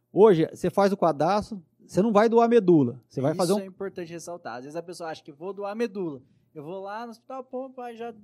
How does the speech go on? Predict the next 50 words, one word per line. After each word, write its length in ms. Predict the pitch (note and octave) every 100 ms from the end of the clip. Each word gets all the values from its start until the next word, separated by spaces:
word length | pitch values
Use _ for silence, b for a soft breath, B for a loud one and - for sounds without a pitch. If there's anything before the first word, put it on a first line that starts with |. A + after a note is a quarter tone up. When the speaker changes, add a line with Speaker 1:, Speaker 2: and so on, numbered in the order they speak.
| G#3
Speaker 2:
vou 180 | G#3 G#3+
tirar. 320 | - E3 C3
Não 220 | C#3 D#3+
é 80 | F#3
assim, 240 | G3+ -
né? 180 | C3 D#3
Speaker 1:
Isso, 400 | F3 G3+ E3 C#3+
não 80 | D#3+
é 40 |
assim. 360 | G3 - C3 G#2+ _ _
Primeiro 260 | C#3+ G3
você 80 | G3
vai 60 | G#3
fazer 180 | G3+ G3+
um 80 |
cadastro, 600 | G3+ G#3+ F3 C#3 A#2 -
né? 100 | A#2
Então 140 | C#3 F3+
você 120 | -
vai 160 | F#3+ F#3
ter 100 | G3
o 60 |
hemocentro, 760 | G3 G3 F#3+ - A3+ C4+ - A#3+ _ _ _ _
com 100 | F#3+
apenas 380 | G#3+ A#3+ C4 -
quatro 340 | A#3 B3 B3
M 180 | A3+ G#3
L 220 | F#3 F3
de 100 | D#3+
sangue 400 | C3+ - G3 D#3+
retirado 460 | D#3+ - E3+ E3+ D3+
da 100 | D#3
veia 160 | C#3+
do 60 | D3
seu 180 | A#2 C3
braço, 600 | C3 G3 A3 D#3 - G2+ _ _ _ _ _ _ _ -
é, 80 | -
você 160 | F#3
faz 180 | E3+ F3+
o 40 |
cadastro. 600 | G#3 G#3 F#3 D3 A#2+ - _
Essa 180 | C#3 G#3
amostrinha 460 | G#3 G#3 - G3+
de 100 | F#3+
sangue 300 | F3 G3 G3
vai 100 | F#3
ser 120 | E3+ F#3
enviada 300 | E3+ F3+ D#3
pro 120 | E3+
laboratório, 800 | D#3+ E3 E3 F#3 G3+ A#3+ B3+